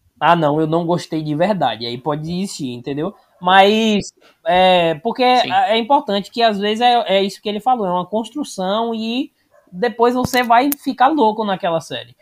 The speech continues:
Speaker 1: Então, Mary of Easttown, Gambito da Rainha, eu amo. É Em Defesa de Jacob, que a gente falou. Tem uma da Netflix que, assim, tecnicamente, eu sei, todo mundo não, não é uma série, ah, muito bem, bem produzida, mas eu amei o plot twist, que é Olhos que,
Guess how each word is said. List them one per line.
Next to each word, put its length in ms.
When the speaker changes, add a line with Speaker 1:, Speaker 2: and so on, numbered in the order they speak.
Speaker 1:
Então, 160
Mary 240
of 240
Easttown, 460
Gambito 260
da 80
Rainha, 320
eu 160
amo. 340
É 100
Em 80
Defesa 320
de 160
Jacob, 280
que 60
a 60
gente 120
falou. 280
Tem 200
uma 140
da 100
Netflix 580
que, 100
assim, 600
tecnicamente, 840
eu 160
sei, 400
todo 240
mundo 500
não, 380
não 140
é 80
uma 120
série, 400
ah, 260
muito 300
bem, 360
bem 220
produzida, 640
mas 240
eu 240
amei 440
o 80
plot 360
twist, 320
que 120
é 100
Olhos 380
que, 220